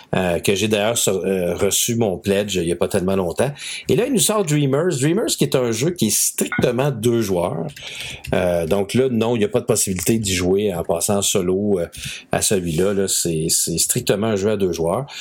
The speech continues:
Écoute, c'est un, c'est un, c'est un jeu qui est, c'est un peu spécial à expliquer, mais c'est un, moi, moi, je trouve qu'il a été un peu inspiré de, de Mind, euh, parce que c'est un jeu où on doit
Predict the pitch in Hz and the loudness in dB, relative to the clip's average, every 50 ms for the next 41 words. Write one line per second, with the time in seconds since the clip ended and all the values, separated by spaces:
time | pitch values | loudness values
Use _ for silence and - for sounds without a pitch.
0 | - - - - - - - - - - - - - - 208 202 - - - 190 | -10 -10 -10 -10 -12 -14 -16 -16 -10 -10 -8 -2 0 0 0 0 0 0 2 2
1 | 175 170 165 - - - - 147 120 107 107 - - 170 151 156 151 139 147 233 | 2 2 0 0 0 0 0 0 0 0 0 0 2 2 2 2 2 0 0 0
2 | 269 262 - 156 143 143 151 151 151 - - - - 135 135 139 147 - - - | -2 0 0 2 2 2 2 0 0 0 0 2 2 2 0 0 0 0 2 2
3 | 135 127 - - 185 - 123 - - - - - - - 220 202 139 139 139 - | 2 2 0 0 2 0 0 0 -2 -4 -4 -2 0 0 2 2 2 0 0 -4
4 | - - _ - - - - - 127 127 127 120 117 - - - - - - - | -10 -6 _ 0 0 0 2 2 2 2 2 0 -2 -2 -4 -4 -6 -6 -4 0
5 | 185 202 196 196 139 - - 196 240 254 - - 165 123 117 117 160 160 - - | 0 2 2 2 0 0 0 0 0 0 0 2 2 2 2 2 0 -2 0 0
6 | - 147 165 170 147 143 - 190 202 196 156 135 123 - - - 123 110 107 101 | 0 2 2 2 0 0 0 0 2 2 2 2 0 -2 -2 0 2 2 2 2
7 | 95 117 139 139 139 - - 101 110 107 107 107 107 107 104 95 95 92 90 90 | 2 2 0 0 -4 -6 -2 0 2 2 2 2 2 2 2 0 0 0 -2 -2
8 | 85 80 - - - - - _ - - - - 98 120 120 117 113 110 123 143 | -2 -4 -6 -8 -10 -14 -8 _ -6 -4 -2 -2 0 0 0 2 0 0 0 0
9 | 147 139 110 101 92 - - - - - - - - - - - - _ - - | 0 2 2 0 0 -2 -4 -12 -18 -18 -16 -14 -14 -14 -14 -16 -20 _ -6 -4
10 | - 90 90 90 87 85 - - 95 - - - - - - 127 107 107 104 98 | -2 0 0 0 0 0 -2 -2 -2 0 0 0 0 0 2 0 0 0 0 0
11 | 113 143 160 143 123 107 101 101 92 95 101 95 104 110 113 120 123 123 123 107 | 0 0 0 2 2 2 0 0 -2 -2 0 0 2 2 2 2 2 0 0 -2